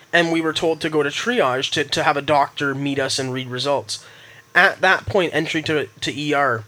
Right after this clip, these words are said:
I was ejected from the hospital for not being vaccinated and not qualifying as a care person.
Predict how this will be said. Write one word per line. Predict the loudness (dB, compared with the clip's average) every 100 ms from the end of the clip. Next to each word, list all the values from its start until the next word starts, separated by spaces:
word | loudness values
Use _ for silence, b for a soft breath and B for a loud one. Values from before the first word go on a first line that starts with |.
| _ -6 0
I | 2
was | 2 0
ejected | -4 0 0 0 -4
from | -2
the | 0
hospital | 0 0 -4 -6 -8 B B B
for | -2 0 0 0
not | 0 0 -2
being | -2 0 -2 0
vaccinated | 0 0 -4 -4 -4 -2
and | -4 -2
not | -2 -4
qualifying | -2 -2 0 -2 -2 -2
as | -4 -4
a | -4 -4 -2 -6 -12 b b b -20 _ -12
care | -2 2 2
person. | 0 -4 -4 -6